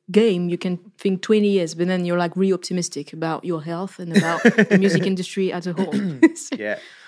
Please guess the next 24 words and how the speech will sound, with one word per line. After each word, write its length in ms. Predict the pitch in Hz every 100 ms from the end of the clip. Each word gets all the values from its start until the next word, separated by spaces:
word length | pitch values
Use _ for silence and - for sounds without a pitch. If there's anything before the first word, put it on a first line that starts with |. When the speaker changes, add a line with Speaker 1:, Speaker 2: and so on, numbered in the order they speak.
| - _
Speaker 2:
Okay. 300 | - 135 117
Well, 480 | 151 165 175 196 - 143
um, 380 | 151 151 139
in 100 | 127 135
five 240 | 147 131
years' 180 | 131 -
time, 400 | 131 127 139 123 - _ _ _ _ _
where 140 | 123 120
do 60 |
you 40 | 110
see 140 | -
yourself? 340 | 104 104 113 123 _ _ _ _ _ _ _ _ _ _ - _ _ _
Speaker 1:
Well, 180 | 190 185
hopefully 500 | 226 233 240 226 233
with, 520 | 214 202 185 190 185
with, 300 | 202 185 185 _ -
with, 340 | 190 202 190
uh, 380 | 180 196 190 185
maybe 340 | 190 196 202 202
one 200 | 208 220
or 80 | 208
two 380 | - - 240 233
more 300 | 226 233 233
albums, 560 | 240 269 311 311 -